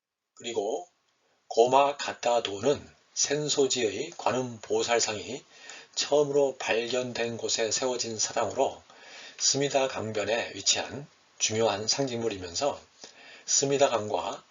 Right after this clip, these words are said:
센소지를 연결하는 중요한 장소로도 인식된 곳으로 소개하고 있습니다. 그런데 고마 가타도라고 읽는 한자를 보면서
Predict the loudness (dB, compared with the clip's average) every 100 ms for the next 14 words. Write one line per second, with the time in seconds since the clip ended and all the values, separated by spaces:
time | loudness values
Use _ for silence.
0 | _ -2 0 2 2 2 2 2 0 0
1 | -4 -4 -4 -4 -6 -8 -20 -20 -18 -18
2 | -6 -2 0 2 2 2 0 0 0 0
3 | 0 -2 -4 -6 -8 -16 _ _ -6 0
4 | 0 0 -4 -4 -4 -4 -2 -2 -4 -14
5 | -14 -8 -6 -4 -4 -4 -6 -4 -4 -4
6 | -10 -12 -14 _ _ _ _ _ _ _
7 | -20 -20 -20 _ _ _ -20 -18 -20 -20
8 | _ _ _ _ _ _ _ -12 -8 -6
9 | -4 -4 -6 _ -20 -10 2 4 6 4
10 | 2 -2 2 2 2 0 -2 -4 -6 -10
11 | -10 -6 -6 -4 -4 -6 -10 -4 0 0